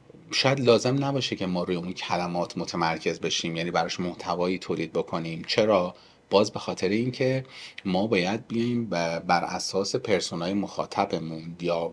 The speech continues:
بهتره بگم سرچ اینتنت، هدف مخاطب از سرچمون که توی پادکست‌های بعدی در مورد اینتنت بیشتر صحبت خواهم کرد، محتوامون رو تولید بکنیم. یعنی محور محتوامون پرسرچ ترین این کلمات باشه،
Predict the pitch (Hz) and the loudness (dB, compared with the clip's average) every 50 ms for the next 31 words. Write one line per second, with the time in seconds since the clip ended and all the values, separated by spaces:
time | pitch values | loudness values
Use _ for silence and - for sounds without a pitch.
0 | - - 98 95 - - 85 85 92 101 98 98 98 101 104 104 - - - - | -2 -2 -2 -2 0 -2 0 0 2 2 0 0 0 0 0 -2 -2 -4 -2 0
1 | 95 87 87 85 - - - 104 101 92 90 87 80 - - - 95 90 87 82 | 0 0 0 0 -4 -6 -6 -4 -4 -2 -2 -2 -4 -4 -2 0 0 0 0 -2
2 | 80 - - - 82 82 90 92 - - 101 90 - - 85 - 78 80 78 - | -4 -6 -6 -4 -2 0 0 -2 -2 -2 -4 -2 -2 -6 -4 -4 -2 -2 -2 -2
3 | - - 104 107 113 - - 85 80 78 80 - - - - - - _ - 101 | 0 2 4 4 4 2 -2 -6 -6 -8 -10 -12 -14 -20 -20 -20 -20 _ -6 -4
4 | 87 - - 104 - - 95 - - - - - - 95 98 - 92 82 80 90 | -2 0 0 0 4 2 2 4 2 0 0 4 2 2 4 4 4 2 4 4
5 | 104 113 87 82 82 85 85 82 90 - - 87 85 - - - 80 - - - | 4 4 4 2 -2 -6 -6 -8 -8 -6 -6 -6 -6 -6 -6 -2 -2 -2 2 2
6 | 98 104 - - 85 - - 78 - - - 78 80 82 82 82 82 - 98 95 | 2 2 2 0 -2 -2 -2 -8 -6 -4 -4 -2 -2 -2 -4 -4 -4 0 2 2
7 | 98 90 - - - - - - - - _ - 101 92 - - 104 90 85 85 | 2 2 0 -2 -10 -18 -20 -20 -20 -18 _ -2 -2 -2 0 2 4 4 4 4
8 | 90 90 85 82 85 82 85 - - - 85 82 85 82 - 87 85 - - 82 | 2 0 0 -2 -2 -2 -2 -2 -2 -4 -2 -2 -4 -4 -2 -4 -4 -2 -4 -4
9 | 82 85 85 82 87 98 110 117 - - - - - - 104 104 107 104 101 104 | -4 -2 -2 0 2 2 2 0 -2 -8 -16 -16 -4 2 4 4 6 6 4 2
10 | 101 98 104 98 98 98 95 98 101 95 95 - 104 98 92 92 92 101 101 113 | 2 4 4 4 4 4 2 2 0 -2 -2 2 4 4 4 4 4 4 4 4
11 | 123 131 131 135 143 143 143 - - - - _ _ _ - - 113 107 104 98 | 4 4 4 4 4 2 0 -4 -12 -20 -20 _ _ _ 0 4 6 6 6 4
12 | - - - - 110 98 95 95 92 - - - - - 98 92 90 104 113 113 | 0 -4 2 6 6 8 8 8 6 4 0 -2 0 0 0 2 4 4 4 4
13 | 95 87 82 82 78 - - 82 85 85 85 82 82 82 - - 80 - - - | 4 4 0 -2 -4 -2 -2 -2 -2 -2 -2 -2 -4 -6 -4 -4 -4 -2 -2 -4
14 | - | -4